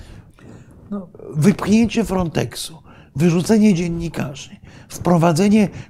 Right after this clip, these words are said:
Speaker 2: komicznego, proszę państwa, stanu wyjątkowego, który jest wyłącznie po to, żeby mógł wyjść jeden czy drugi minister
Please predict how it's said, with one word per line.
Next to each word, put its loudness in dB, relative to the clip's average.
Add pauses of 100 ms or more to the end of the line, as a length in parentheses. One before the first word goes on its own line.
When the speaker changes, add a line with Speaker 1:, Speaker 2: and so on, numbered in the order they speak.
Speaker 2:
komicznego, 0
proszę -10
państwa, -6
stanu -4
wyjątkowego, -10 (440)
który -4
jest 0
wyłącznie 0
po -2
to, -14 (340)
żeby 2 (260)
mógł 4
wyjść 0
jeden 2
czy -8
drugi 0
minister -4